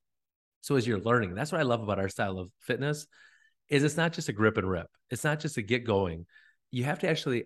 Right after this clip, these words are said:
understand what your body's doing. You have to have this self-awareness of your body in space. And what is more magical than that when you're trying to get people to be stronger outside the gym, that they have this spatial awareness of where their body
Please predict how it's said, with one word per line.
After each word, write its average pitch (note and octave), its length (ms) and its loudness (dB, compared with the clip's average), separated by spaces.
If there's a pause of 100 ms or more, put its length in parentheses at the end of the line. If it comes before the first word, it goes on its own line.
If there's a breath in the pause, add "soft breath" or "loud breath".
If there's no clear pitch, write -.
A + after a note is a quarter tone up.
understand A2 580 -2
what F#2 140 -8
your F#2+ 80 -6
body's F2 320 -4
doing. E2+ 200 -8
You E2+ 100 -8
have B2+ 100 -6
to C#3+ 100 -6
have A#2 160 -6
this G2+ 160 -8
self-awareness F#2+ 880 -4
of F2+ 100 -14
your F2 120 -8
body F2+ 360 -8
in D#2+ 100 -14
space. - 680 -12 (720 soft breath)
And C3 200 -2
what E3+ 200 2
is G3+ 160 0
more A#2+ 180 4
magical G#2+ 400 0
than F2+ 220 -6
that G2+ 420 -4
when G#2+ 160 -2
you're G2+ 100 -2
trying C#3+ 220 -4
to D#3+ 40 -4
get C3 120 -4
people B2 160 -2
to G#2+ 60 -4
be G2+ 80 -4
stronger G2+ 440 0
outside F#2+ 460 -4
the G2 80 -6
gym, E2+ 240 -10
that F2+ 100 -12
they G2+ 80 -8
have A#2 180 -6
this - 220 -6 (280 loud breath)
spatial B2+ 600 0
awareness G#2 500 2
of F#2+ 80 -6
where G2 120 0
their F#2+ 100 0
body F2 540 -6